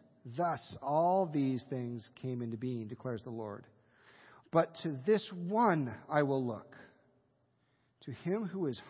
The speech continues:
humble and contrite of spirit, and who trembles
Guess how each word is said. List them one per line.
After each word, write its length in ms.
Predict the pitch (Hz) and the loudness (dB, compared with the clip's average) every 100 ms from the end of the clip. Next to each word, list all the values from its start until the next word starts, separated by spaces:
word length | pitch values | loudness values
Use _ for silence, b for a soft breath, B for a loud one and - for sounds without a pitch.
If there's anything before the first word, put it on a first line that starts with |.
| - | -6
humble 440 | 202 202 208 196 B B B B | -4 -2 -4 -6 B B B B
and 160 | - 113 | -14 -10
contrite 540 | 120 104 - 151 160 | -12 -12 0 2 2
of 120 | 170 | -2
spirit, 420 | 147 - 110 101 107 _ _ b b b b _ | -10 -8 -8 -8 -12 _ _ b b b b _
and 120 | 139 | -10
who 140 | 113 123 - - | -8 -8 -10 -12
trembles 480 | 165 180 123 98 92 | -6 -4 -4 -6 -12